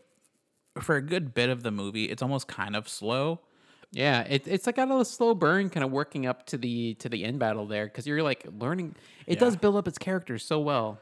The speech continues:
Speaker 1: Yes, it really
Speaker 2: Yeah.
Speaker 1: does. Yeah, and then, yeah, the ending is fantastic. I love the ending of this
Speaker 2: It's got, like,
Speaker 1: movie.
Speaker 2: the, it's, the funny thing is, it's like, it's got the, it's like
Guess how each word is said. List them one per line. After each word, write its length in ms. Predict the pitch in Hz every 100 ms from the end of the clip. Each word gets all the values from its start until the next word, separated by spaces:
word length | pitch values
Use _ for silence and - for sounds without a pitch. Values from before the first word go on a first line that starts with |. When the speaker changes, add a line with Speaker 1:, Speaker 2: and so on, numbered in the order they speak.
| _
Speaker 1:
Yes, 280 | 185 196 -
it 100 | 135
really 180 | 147 190
Speaker 2:
Yeah. 40 | 120
Speaker 1:
does. 400 | 131 110 120 -
Yeah, 160 | 147 147 135
and 140 | 139 139
then, 260 | 127 110
yeah, 140 | 110 110
the 220 | - -
ending 340 | 135 127 90
is 160 | 92 - - - _ _ -
fantastic. 420 | - 113 - -
I 140 | 107 110
love 500 | 104 110 110 104 101
the 180 | 95
ending 300 | - 98 156
of 120 | - -
this 120 | -
Speaker 2:
It's 60 |
got, 180 | 170 202
like, 100 | 208
Speaker 1:
movie. 180 | - 139
Speaker 2:
the, 240 | 131 143 151
it's, 80 | 160
the 100 | 156
funny 220 | 208 196
thing 160 | 202
is, 100 | 147
it's 180 | 131 123
like, 140 | 160 156
it's 180 | 170 -
got 180 | 175 -
the, 120 | 117
it's 240 | 151 156 190
like 220 | 165